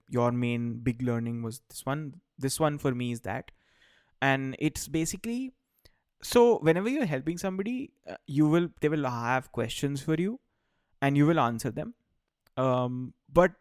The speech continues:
it's important to remember that with, w-, even though you're answering the questions for them, I also like to tell them how and where I learned the answer to the question.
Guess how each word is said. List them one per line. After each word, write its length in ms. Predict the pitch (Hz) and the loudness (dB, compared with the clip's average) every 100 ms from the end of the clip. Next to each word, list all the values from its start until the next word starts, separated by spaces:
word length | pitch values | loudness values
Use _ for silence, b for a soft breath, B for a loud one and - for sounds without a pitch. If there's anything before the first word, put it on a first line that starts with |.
| _ | _
it's 140 | 165 - | -6 -4
important 400 | 156 160 180 202 | 0 2 2 0
to 40 | |
remember 420 | 214 156 135 147 190 | 2 2 0 0 2
that 180 | 190 185 _ _ _ _ _ _ _ _ - 123 | 0 -2 _ _ _ _ _ _ _ _ -14 0
with, 140 | 147 - _ _ _ _ - | 0 0 _ _ _ _ -16
w-, 140 | 123 - | -14 -10
even 220 | 143 156 196 | -4 0 4
though 60 | |
you're 220 | 214 190 | 4 4
answering 480 | 131 127 139 180 175 | 0 0 -2 -4 -4
the 80 | 156 | -6
questions 500 | - 123 - 147 143 | -4 -4 -4 -8 -8
for 220 | - 120 | -2 -2
them, 380 | 117 98 143 220 _ _ _ _ _ - | -2 -8 -10 -14 _ _ _ _ _ 2
I 140 | 143 | 6
also 320 | 151 165 - 220 | 6 6 4 4
like 460 | 131 123 139 - | 4 0 0 -4
to 120 | 185 190 _ _ - | -4 -4 _ _ 2
tell 220 | 135 139 | 2 2
them 240 | 160 175 160 | 0 0 -4
how 840 | - - - 127 131 151 165 160 - | -8 -16 -6 2 6 8 8 4 0
and 340 | 156 139 117 | -6 -6 0
where 260 | 123 135 143 | 2 2 2
I 200 | 143 135 | 2 0
learned 540 | 117 117 131 139 127 | 0 0 0 -2 -4
the 100 | 123 | -4
answer 460 | 107 110 117 117 - - _ _ _ - | -4 -6 -6 -6 -8 -12 _ _ _ -4
to 140 | 120 | -2
the 100 | 113 | -2
question. 640 | - - 110 113 104 101 | -6 -8 -6 -6 -6 -10